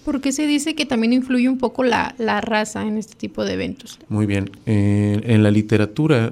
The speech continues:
Speaker 2: eh, que nosotros podemos, eh, tener, sobre todo la que nos viene principalmente de los centros de conocimiento actualmente que se encuentran en Estados Unidos, pues se hace ver que,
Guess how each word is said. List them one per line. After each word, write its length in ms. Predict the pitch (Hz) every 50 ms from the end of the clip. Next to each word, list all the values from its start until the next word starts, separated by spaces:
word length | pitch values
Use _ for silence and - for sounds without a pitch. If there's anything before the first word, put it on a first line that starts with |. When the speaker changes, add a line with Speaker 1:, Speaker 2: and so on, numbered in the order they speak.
| 110 110 113
Speaker 2:
eh, 500 | 107 101 95 92 90 90 90 90 87 -
que 100 | - 113
nosotros 460 | 101 98 95 - 113 104 - 127 117 -
podemos, 500 | - 104 95 98 107 107 110 107 - -
eh, 300 | 90 87 85 82 82 82
tener, 400 | - 95 90 95 107 110 110 113 -
sobre 320 | - - 107 92 90 90 87
todo 340 | - 104 104 104 113 110
la 180 | 104 92 87 82
que 140 | - 98 90
nos 180 | 90 85 85
viene 300 | 87 98 107 117 113 107
principalmente 800 | - 95 90 - - - - 98 95 95 95 95 92 92 - 92
de 80 | 85 82
los 320 | 80 80 80 80 80 -
centros 400 | - 101 95 90 - 95 90 82
de 80 | 82 80
conocimiento 760 | - 85 82 82 - - 85 92 95 95 92 90 - -
actualmente 580 | 85 80 - - 92 87 90 87 85 85 - 85
que 140 | - - -
se 140 | - - 85
encuentran 380 | 82 - 92 90 92 90 90
en 120 | 87 85 85
Estados 380 | - - 92 90 90 90 -
Unidos, 340 | 107 110 110 110 113 113 113 - - - - - - - - - -
pues 160 | - 120 110
se 80 | -
hace 220 | 127 139 147 156 139
ver 200 | 135 139 135 135
que, 380 | - - 110 101 95 92 87